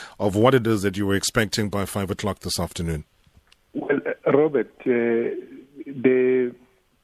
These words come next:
Speaker 2: crux of the matter here, uh, is, uh, the lack of good governance, uh, in cricket. And that's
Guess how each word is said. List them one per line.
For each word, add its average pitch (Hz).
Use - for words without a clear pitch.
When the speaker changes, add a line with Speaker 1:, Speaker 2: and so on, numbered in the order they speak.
Speaker 2:
crux -
of 127
the 110
matter 104
here, 87
uh, 98
is, 104
uh, 92
the 101
lack 107
of -
good 101
governance, 87
uh, 95
in 107
cricket. -
And 101
that's 107